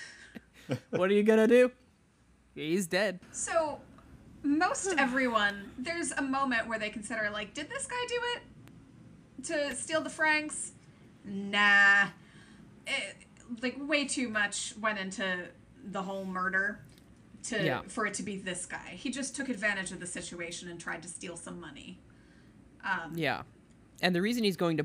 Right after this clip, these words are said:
Speaker 1: Bonus Ares is the fact that the first stop is in Paris.
Speaker 2: Right.
Speaker 1: So he can change all that money.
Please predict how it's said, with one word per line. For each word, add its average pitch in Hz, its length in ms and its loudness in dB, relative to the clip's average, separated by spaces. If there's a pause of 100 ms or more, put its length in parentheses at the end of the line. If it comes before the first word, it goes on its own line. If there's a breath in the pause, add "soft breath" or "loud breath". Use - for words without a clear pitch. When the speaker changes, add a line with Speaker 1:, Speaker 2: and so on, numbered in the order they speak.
Speaker 1:
Bonus 156 720 -2
Ares 127 560 -2
is 139 380 -4
the - 120 -14
fact - 540 0
that 139 320 0
the - 60 -12
first - 440 -2
stop 135 440 -2 (120)
is 139 320 -2
in 143 200 -4
Paris. - 580 -8 (320)
Speaker 2:
Right. - 180 -4 (540)
Speaker 1:
So 151 340 0
he 143 140 -4
can 127 340 -6 (240)
change 170 340 0
all 151 140 6
that 147 160 6
money. 110 320 -4